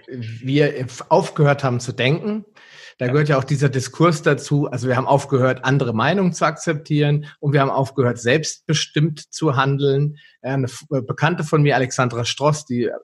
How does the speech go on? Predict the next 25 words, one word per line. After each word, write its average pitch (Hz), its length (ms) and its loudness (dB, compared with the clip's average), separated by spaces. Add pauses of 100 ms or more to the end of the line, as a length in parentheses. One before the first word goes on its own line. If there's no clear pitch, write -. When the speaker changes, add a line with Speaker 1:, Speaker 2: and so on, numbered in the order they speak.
Speaker 1:
hat 127 140 -2
das 123 120 -4
ganz 147 220 -2
toll 139 140 2
auf 120 100 0
den 113 100 -8
Punkt 151 200 -2
gebracht. 147 400 -2
Wir 123 80 -2
müssen 120 200 -4
Speaker 2:
Finde 123 60 -6
ich, 123 60 -2
ja. 131 40 2
Speaker 1:
aufhören 151 520 2 (320)
mit 139 180 2
dem 127 220 0
passiven 151 600 0
Therapiekonsum. 156 920 0
Eine 123 200 0
Tablette 131 400 -2
einwerfen 127 580 0
wird 151 160 0
mir 156 100 2
nicht 127 180 -2
helfen, 147 360 -2